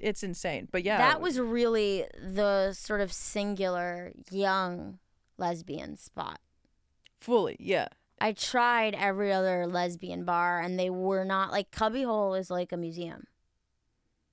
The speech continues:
Speaker 1: Yeah,
Speaker 2: You
Speaker 1: Cubby
Speaker 2: feel?
Speaker 1: Hole was, yeah, Cubby Hole was always weird to me. I don't know. I always felt like it was,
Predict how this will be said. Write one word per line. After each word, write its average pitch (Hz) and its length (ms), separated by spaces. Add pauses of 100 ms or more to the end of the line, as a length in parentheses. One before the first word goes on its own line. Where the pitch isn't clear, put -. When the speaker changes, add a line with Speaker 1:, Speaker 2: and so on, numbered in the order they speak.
(640)
Speaker 1:
Yeah, 302 180
Speaker 2:
You 202 100
Speaker 1:
Cubby 403 200
Speaker 2:
feel? 622 100
Speaker 1:
Hole 659 80 (260)
was, - 160 (880)
yeah, 381 260
Cubby 427 300
Hole 539 180
was 466 100
always 277 280
weird 208 320
to - 100
me. 120 180
I 175 140
don't 254 140
know. 247 120
I 196 120
always 254 260
felt 294 220
like 220 220
it 208 120
was, 180 480